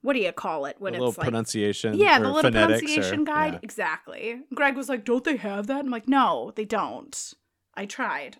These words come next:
Speaker 1: I tried my best. So anyway, so we're gonna be learning a little about this guy named, it's either Pacorus, Pacorus, or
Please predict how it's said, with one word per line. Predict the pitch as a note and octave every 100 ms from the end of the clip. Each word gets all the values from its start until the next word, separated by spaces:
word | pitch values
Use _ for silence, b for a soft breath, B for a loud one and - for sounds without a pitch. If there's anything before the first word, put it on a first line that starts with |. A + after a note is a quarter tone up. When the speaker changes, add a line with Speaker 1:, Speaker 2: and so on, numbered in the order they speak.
| -
Speaker 1:
I | F#3+
tried | C4 C4
my | B3
best. | F3 - - -
So | -
anyway, | A3 G#2+ F#2+ _ _ _ _
so | - A#3+
we're | C#4 F#4
gonna | G#4
be | F#4+
learning | D#4 A#3+ G#3+
a | F3+
little | E3 D3 - b
about | - - E3 D3 - - b b b b b b -
this | G#3+ A#3 - - - _ _ _
guy | - G#2 D2 - A3+ _ _
named, | G#3 G#3 G3+ G3+ G#3 G3+ - b b b b b b -
it's | G#3+ D4+
either | E4+ F#3 E3+ G#3 - _ _ _ -
Pacorus, | - F#3 C4 D#4+ B4 - - - _ _
Pacorus, | - - G4+ A4 G#3 G#3 A#3+ - - b b b b -
or | F#3 F#3